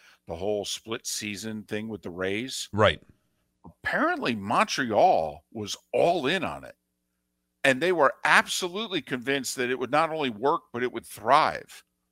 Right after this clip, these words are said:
Speaker 1: And when Major League Baseball, and apparently Major League Baseball kept saying, "Yeah, yeah,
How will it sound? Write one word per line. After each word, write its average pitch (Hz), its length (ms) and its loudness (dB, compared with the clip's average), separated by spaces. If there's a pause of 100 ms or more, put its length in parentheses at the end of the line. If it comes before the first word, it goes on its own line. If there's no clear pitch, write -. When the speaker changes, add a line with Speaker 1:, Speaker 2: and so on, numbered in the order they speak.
(640)
Speaker 1:
And 131 160 0
when 135 160 0
Major 196 380 0
League 196 260 -8
Baseball, 117 680 0
and 120 380 -8
apparently 208 600 -8
Major 185 320 -4
League 196 200 -8
Baseball 160 520 -2
kept - 240 -4 (160)
saying, 151 420 -2
"Yeah, 143 500 4
yeah, 175 440 6